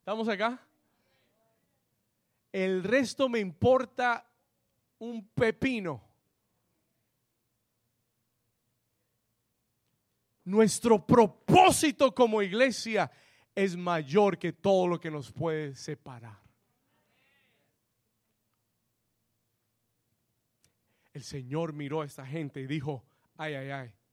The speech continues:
están unidos con un mismo propósito."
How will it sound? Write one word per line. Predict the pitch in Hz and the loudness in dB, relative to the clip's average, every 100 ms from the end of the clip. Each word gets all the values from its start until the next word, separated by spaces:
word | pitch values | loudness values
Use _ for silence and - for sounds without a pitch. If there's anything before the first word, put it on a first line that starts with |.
| _ _ _ _ _ _ _ _ _ _ _ | _ _ _ _ _ _ _ _ _ _ _
están | 135 - - 151 151 | -18 -12 -8 -8 -8
unidos | 143 156 135 117 - | -10 -10 -10 -12 -14
con | 131 | -12
un | 127 | -8
mismo | 131 127 123 | -8 -8 -10
propósito." | 127 - 120 - 117 117 | -14 -12 -14 -14 -18 -20